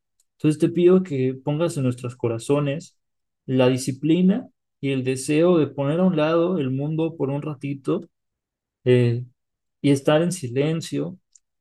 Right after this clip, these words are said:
estar en meditación, haciéndonos preguntas, haciéndonos preguntas importantes y buscando las respuestas. Y que en una, en esa búsqueda la gente te pueda descubrir.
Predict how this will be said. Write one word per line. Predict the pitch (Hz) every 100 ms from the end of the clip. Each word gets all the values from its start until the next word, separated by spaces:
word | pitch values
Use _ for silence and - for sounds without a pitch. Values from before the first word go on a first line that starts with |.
| -
estar | 120 - 143 160 160
en | 151 135
meditación, | 123 117 123 120 - 147 156 170 185 - _ _ _ _
haciéndonos | - 131 185 196 170 -
preguntas, | 131 127 135 131 123 113 - _
haciéndonos | - 131 160 175 175
preguntas | - 131 135 143 160
importantes | 131 123 123 120 120 135 131 139 185 - _ _ _ _
y | 143
buscando | 135 127 139 147 156
las | 120
respuestas. | 117 110 _ 123 120 - 127 123 _ _ _ _
Y | 131
que | 139
en | 147
una, | 175 175
en | 170 151
esa | 165 160
búsqueda | 151 170 - 170 180
la | 170 131
gente | 127 127
te | 127
pueda | 123 123
descubrir. | 120 113 - - 110 110